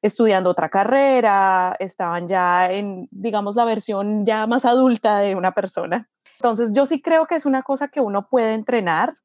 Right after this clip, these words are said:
Claramente hay unas capacidades o unas facilidades, más bien. Te facilita hacer ciertas cosas. Tienes un oído que puede entender ciertos sonidos e imitarlos. Esas cosas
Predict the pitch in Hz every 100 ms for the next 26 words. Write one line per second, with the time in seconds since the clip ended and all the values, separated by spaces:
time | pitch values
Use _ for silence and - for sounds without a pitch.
0 | _ _ - 233 214 220 240 240 254 247
1 | 247 247 233 233 233 233 233 226 233 -
2 | - - 254 240 233 233 214 185 214 254
3 | 247 254 - 320 285 269 214 180 165 151
4 | 156 180 165 165 - _ _ - 214 226
5 | 247 233 262 254 262 247 226 185 233 202
6 | 196 190 - 220 202 180 - 202 196 202
7 | 202 202 220 214 214 214 208 240 - 196
8 | 180 180 185 185 202 208 208 190 185 180
9 | 185 185 185 185 240 214 - 220 - 233
10 | 214 202 208 - _ - 220 202 190 -
11 | 202 196 185 160 - - _ - 262 277
12 | 311 294 311